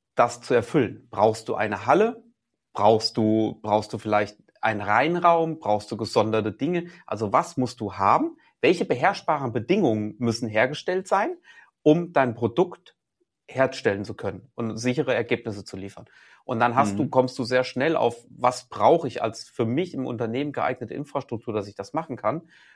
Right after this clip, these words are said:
Speaker 1: Und dann spielen da so Klassiker mit rein, was ich immer mal wieder habe, je nachdem, was du hast,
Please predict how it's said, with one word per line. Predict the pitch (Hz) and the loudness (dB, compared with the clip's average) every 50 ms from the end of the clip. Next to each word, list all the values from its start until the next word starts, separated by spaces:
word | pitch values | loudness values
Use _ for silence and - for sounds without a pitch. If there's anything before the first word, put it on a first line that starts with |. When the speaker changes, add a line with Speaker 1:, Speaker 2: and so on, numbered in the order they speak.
| _ _ | _ _
Speaker 1:
Und | - 131 123 | -4 -2 0
dann | 117 117 110 | 0 0 0
spielen | - - _ 139 139 151 160 165 160 | -4 -6 _ 0 2 2 2 2 0
da | 151 143 131 | 0 -2 0
so | 127 131 120 | 0 -2 -4
Klassiker | 117 - - - 110 127 160 - - 185 180 175 165 | -4 -6 -4 2 2 2 2 2 -4 -4 -2 -2 -2
mit | 156 156 147 - - | -2 -2 -6 -6 -8
rein, | - 123 139 147 156 156 156 - - _ _ _ _ _ _ _ _ _ _ _ _ _ _ _ _ _ _ | 0 2 2 4 2 2 -4 -10 -20 _ _ _ _ _ _ _ _ _ _ _ _ _ _ _ _ _ _
was | - 117 113 107 | -6 -6 -6 -6
ich | 113 113 | -8 -10
immer | - 131 135 143 | -6 -4 -2 -2
mal | 135 127 127 117 | 0 0 0 0
wieder | 120 123 113 110 | 0 0 0 2
habe, | 110 117 120 117 117 | 4 4 2 2 0
je | 104 120 | -4 -2
nachdem, | 127 139 127 131 139 123 120 | -2 -2 -2 -2 -4 -2 -2
was | 117 110 - | -2 -4 -4
du | - 123 123 | -6 -4 -2
hast, | 175 196 196 - - - | -2 -4 -4 -6 -16 -20